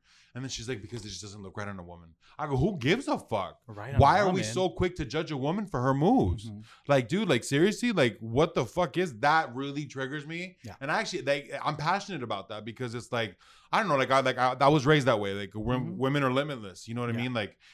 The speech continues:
Speaker 1: and I have living proof of, of that at
Speaker 2: Well,
Speaker 1: home.
Speaker 2: yeah, it's super, it's super annoying when a woman does it because it's, like, self-deprecating, it's
Speaker 1: Absolutely.
Speaker 2: self-hate, like, and that's just, like, indoctrinated into them, right?
Speaker 1: And a lot of, you know what, a lot where I realize a lot of that comes from is religion.
Speaker 2: So yeah,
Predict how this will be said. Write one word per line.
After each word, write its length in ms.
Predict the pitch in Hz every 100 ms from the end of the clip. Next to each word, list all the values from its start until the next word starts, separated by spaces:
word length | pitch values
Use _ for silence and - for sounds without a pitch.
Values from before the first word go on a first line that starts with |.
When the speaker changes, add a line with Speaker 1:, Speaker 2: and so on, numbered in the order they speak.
| _
Speaker 1:
and 220 | 120 120
I 140 | 120 127
have 180 | 127
living 240 | 123 117 113
proof 220 | 127 117
of, 140 | 120 117
of 140 | 107
that 220 | 117 110 -
at 120 | -
Speaker 2:
Well, 120 | 175
Speaker 1:
home. 100 | 156
Speaker 2:
yeah, 120 | 151
it's 120 | 127
super, 180 | - 165 165 175 -
it's 220 | 135 160 -
super 200 | 208 165
annoying 260 | 143 139
when 80 | 131
a 60 | 120
woman 280 | 123 120
does 240 | 107 107 107
it 80 | 113
because 220 | 123 139
it's, 120 | -
like, 160 | 147 123 - - 139 135 135 - -
self-deprecating, 1000 | - _ _ - 120 - - 131 131
it's 120 | 120 -
Speaker 1:
Absolutely. 420 | 127 127 147 160
Speaker 2:
self-hate, 220 | 131 131
like, 280 | 123 117 - - - _
and 120 | 208
that's 140 | 247 247
just, 160 | 214
like, 260 | 160 143 - _ _
indoctrinated 640 | 139 127 123 120 120 107 104
into 260 | 101 95 98
them, 300 | 95 104 117 - -
right? 280 | 117 117 117 - -
Speaker 1:
And 120 | 185
a 40 |
lot 220 | 170 139 170
of, 60 |
you 60 | 170
know 80 | 185
what, 80 |
a 40 | 160
lot 260 | 131 135
where 240 | 123 120 113
I 60 | 120
realize 340 | 117 127 127
a 80 | 110
lot 120 | 110
of 60 | 117
that 120 | 110
comes 220 | 107 101
from 160 | 123 113
is 80 | 90
religion. 360 | 90 85 82 78 _ - _ _ _ _ _
Speaker 2:
So 180 | - 302
yeah, 260 | 165 151